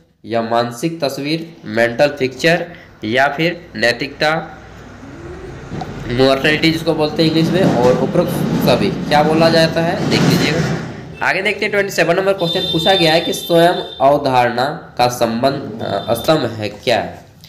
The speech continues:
स्वयं अवधारणा का स्तंभ क्या है? The pillar of self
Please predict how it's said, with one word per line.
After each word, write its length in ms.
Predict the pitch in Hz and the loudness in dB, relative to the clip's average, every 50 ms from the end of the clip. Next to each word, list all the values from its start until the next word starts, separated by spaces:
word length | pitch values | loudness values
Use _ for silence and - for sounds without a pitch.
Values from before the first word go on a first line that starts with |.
| - - - - - - - - | -20 -20 -20 -20 -20 -20 -20 -18
स्वयं 260 | - - - 151 156 170 | -6 0 2 2 4 2
अवधारणा 680 | 165 - - 131 139 143 139 139 135 139 147 160 175 | 0 0 2 4 4 4 4 2 0 2 2 2 2
का 240 | 170 175 160 - - | 2 0 -2 -4 -6
स्तंभ 360 | - - - 156 165 160 165 | -6 -4 -2 -2 0 0 0
क्या 180 | - 139 135 139 | 2 2 2 2
है? 320 | 143 156 156 160 170 - - - - - - - - | 2 0 -4 -6 -6 -8 -12 -18 -20 -20 -20 -6 0
The 100 | 127 139 | 2 2
pillar 200 | 175 - 165 170 | 4 4 4 6
of 220 | 190 196 202 185 175 | 6 8 8 8 6
self 480 | 175 175 - - - 156 151 151 165 | 6 4 2 -2 0 2 2 2 2